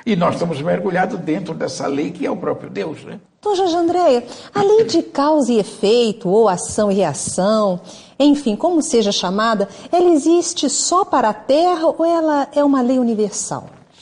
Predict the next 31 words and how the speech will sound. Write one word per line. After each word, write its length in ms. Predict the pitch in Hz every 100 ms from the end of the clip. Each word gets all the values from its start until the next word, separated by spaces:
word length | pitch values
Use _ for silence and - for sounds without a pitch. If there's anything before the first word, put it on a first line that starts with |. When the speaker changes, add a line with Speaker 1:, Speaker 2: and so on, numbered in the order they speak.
| - - - -
Speaker 1:
É 60 |
uma 140 | 466 403
lei 140 | 180
universal, 580 | 127 104 101 87 - 208
nem 160 | 311
pode 180 | - 151
deixar 220 | 107 - 82
de 140 | -
ser. 240 | - - - _ _ _ _ -
É 60 | 240
uma 120 | 208
lei 160 | 160
de 120 | 185 226
equilíbrio. 640 | 226 208 147 151 120 95 - _ _ _ _ _ _ _ _ _
Que 120 | - 214
se 140 | 247
não 180 | 247 190
fosse 420 | - 190 175 -
uma 140 | 156
lei 200 | 120 120
universal, 840 | 117 107 98 98 90 - 196 - - - -
como 160 | - 208
é 60 | 214
que 100 | 214
nós 200 | 180 -
podíamos 440 | 156 139 143 127
dizer 500 | 110 104 120 147 147 - - _ _
esta, 880 | 160 143 - - - 131 113 90 - _ _ _ _ -
essa 320 | 165 - 160
imensa 680 | 143 127 131 208 175 - 139
quantidade 1300 | - - 226 202 - - 127 113 170 160 110 107 90